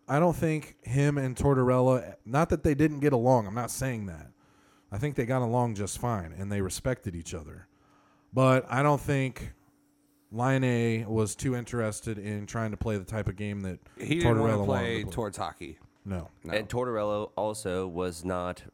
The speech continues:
Speaker 3: real apt to play the game towards his strengths.
Speaker 1: Correct.
Speaker 3: Also.
Speaker 1: Yeah.
Speaker 2: Yeah,
Speaker 1: It
Speaker 2: because
Speaker 1: was
Speaker 2: we saw, we
Speaker 3: Which was a
Speaker 2: saw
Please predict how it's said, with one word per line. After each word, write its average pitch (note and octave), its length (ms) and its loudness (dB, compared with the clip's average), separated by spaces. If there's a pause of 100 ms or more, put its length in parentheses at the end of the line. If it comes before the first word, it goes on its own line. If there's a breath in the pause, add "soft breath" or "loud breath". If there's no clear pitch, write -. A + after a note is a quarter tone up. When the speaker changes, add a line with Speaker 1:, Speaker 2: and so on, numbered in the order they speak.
(100)
Speaker 3:
real G2+ 320 -4
apt - 300 -4
to G2 140 -4
play E2 580 -2 (440 soft breath)
the F#2 80 -6
game E2 300 -4
towards D#2+ 380 -4
his D2+ 160 -4
strengths. - 460 -10 (320)
Speaker 1:
Correct. A2 320 0
Speaker 3:
Also. A#1 160 -8 (100)
Speaker 1:
Yeah. A#2+ 120 0
Speaker 2:
Yeah, C3 160 -2 (160)
Speaker 1:
It C#3+ 120 -12
Speaker 2:
because C#3 240 6
Speaker 1:
was C#3 140 4
Speaker 2:
we G#3 140 -2
saw, D3+ 600 -2
we G#2 80 0
Speaker 3:
Which C3 160 0
was E3 140 2
a - 40 2
Speaker 2:
saw D#3+ 80 4